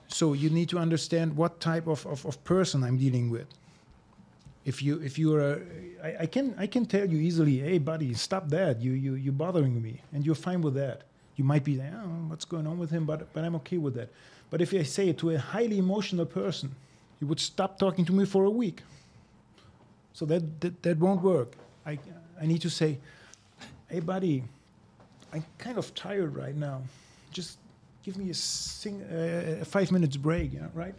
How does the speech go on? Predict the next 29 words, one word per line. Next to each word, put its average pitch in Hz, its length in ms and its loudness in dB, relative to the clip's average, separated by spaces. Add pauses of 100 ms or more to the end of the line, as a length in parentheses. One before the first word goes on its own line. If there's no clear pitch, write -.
"Oh, 151 180 -4
you 127 220 -6
want, 135 260 -8
right? 139 220 -10
Okay, 143 180 -8
you 127 220 -6
would 151 180 -6
understand. 156 500 -2
I'm, 151 300 0 (520)
I'm 175 180 -2
the 160 80 -2 (180)
person 135 380 -4 (160)
who 135 80 -6
has, 123 180 -10
who's 131 160 -12
got 135 200 -6
some 135 180 -6
issues." - 180 -10 (280)
So 143 200 0 (200)
an 147 80 2
emotional 151 420 0
guy, 123 160 -10 (160)
a 160 80 0
rational 190 380 0
guy, 135 320 -2
I 143 40 -8
can 156 160 -4
say 156 180 -4
easily, 156 360 -2